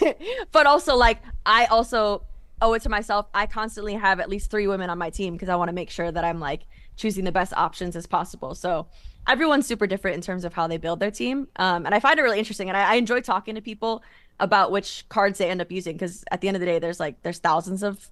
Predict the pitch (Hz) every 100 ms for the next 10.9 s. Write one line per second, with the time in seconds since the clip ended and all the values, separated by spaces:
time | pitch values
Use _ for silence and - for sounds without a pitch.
0 | - - 190 202 190 185 180 - 190 247
1 | 311 - 180 175 170 170 - - - _
2 | _ _ _ _ _ _ _ _ - _
3 | - 196 - 202 208 196 226 220 226 240
4 | 240 - 233 - 220 262 - 175 135 180
5 | 190 160 165 - - 190 208 202 202 175
6 | - - 175 175 165 175 170 170 165 165
7 | 170 170 151 233 240 269 - 247 339 -
8 | 269 254 226 226 202 - 190 185 175 _
9 | _ - 220 214 185 202 196 202 190 190
10 | 190 185 175 180 208 220 208 175 160